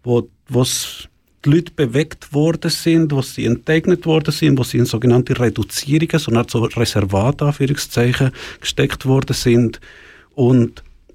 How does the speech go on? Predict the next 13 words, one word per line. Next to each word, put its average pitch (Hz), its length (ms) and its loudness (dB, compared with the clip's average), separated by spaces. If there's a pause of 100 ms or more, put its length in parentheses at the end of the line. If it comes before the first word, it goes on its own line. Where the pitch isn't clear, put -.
das 127 220 0
ist - 200 -4
eigentlich 117 440 -2
so - 180 -2
ein - 80 -6
bisschen 123 200 2
die - 220 -20
Basis 120 440 -2
für - 120 -6
den - 180 -4
Konflikt - 520 0
von 101 180 -2
heute. - 340 0